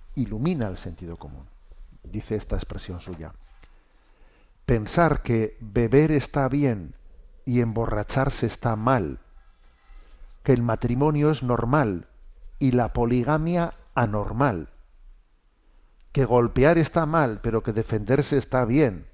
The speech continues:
que hacer estatuas está bien, pero que adorarlas está mal.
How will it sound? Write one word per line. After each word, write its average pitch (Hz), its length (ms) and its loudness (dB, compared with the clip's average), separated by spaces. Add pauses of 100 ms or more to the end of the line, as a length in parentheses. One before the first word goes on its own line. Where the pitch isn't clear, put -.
(1080)
que 127 100 -2
hacer 175 240 2
estatuas 175 720 0
está 156 320 -2
bien, 131 360 4
pero 113 240 0
que 120 120 2
adorarlas 139 720 2
está 135 240 0
mal. 123 340 0